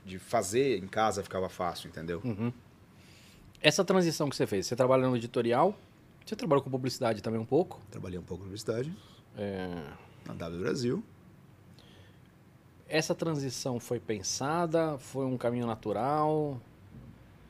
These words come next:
Speaker 2: Porque você já fazia coisas antes, mas assim, eu vejo na sua carreira que assim, teve um momento que você começou a lançar coisa independente e aí sim começou a, a ser um, um quadrinista mesmo, tra-,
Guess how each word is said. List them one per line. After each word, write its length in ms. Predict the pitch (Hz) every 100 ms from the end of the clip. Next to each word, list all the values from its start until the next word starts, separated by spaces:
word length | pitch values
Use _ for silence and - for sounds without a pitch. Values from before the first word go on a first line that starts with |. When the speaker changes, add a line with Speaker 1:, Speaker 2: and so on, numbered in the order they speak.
| -
Speaker 2:
Porque 220 | - -
você 240 | 185 170 196
já 100 | 185
fazia 220 | 185 170
coisas 340 | - 170 160
antes, 300 | 175 202 185
mas 140 | 185 185
assim, 380 | - 165 143 123 - 135 123 127 120 123
eu 100 | 147
vejo 220 | 156 190 196
na 80 |
sua 160 | 180 -
carreira 260 | 151 160 185
que 100 | 185
assim, 300 | - 160 135
teve 240 | 156 156
um 40 |
momento 240 | 170 160 190
que 60 |
você 120 | - 196
começou 400 | 190 175 - 202
a 20 |
lançar 240 | 196 185
coisa 180 | 175 160
independente 480 | 151 143 135 170 - - - - - -
e 120 | - 151
aí 100 | 156
sim 160 | -
começou 460 | 160 170 160 - 185
a, 60 | 185 -
a 100 | 147
ser 200 | - 160
um, 420 | 165 165 147 131 127
um 380 | 135 131 131 117
quadrinista 840 | 147 143 139 135 139 123 - 113
mesmo, 320 | 110 113 101
tra-, 220 | 101 123